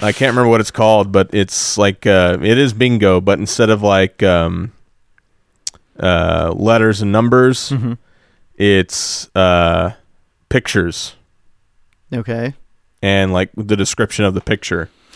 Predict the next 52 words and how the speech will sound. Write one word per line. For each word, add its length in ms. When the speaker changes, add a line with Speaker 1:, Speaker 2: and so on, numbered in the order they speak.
Speaker 2:
So 160
they 120
call 140
it 40
Mexican 320
Speaker 1:
So 120
you'll 160
Speaker 2:
bingo 220
because 360
most 280
of 40
them 100
can't 220
speak 280
English, 380
so 100
they 160
wouldn't 180
be 60
able 160
to 100
play 200
Speaker 1:
No, 280
Speaker 2:
real 160
Speaker 1:
it's 120
Speaker 2:
bingo? 120
Speaker 1:
all 160
in 140
Spanish. 720
So 200
it'd 120
be 160
like, 440
uh, 220
La 100
Luna, 460
and 120
it, 180
you 180
know, 120
that 100
means 220
the 80
moon, 400
and 100
it'd 200
have 140
a 60
picture 320
of 60
the 80
moon. 420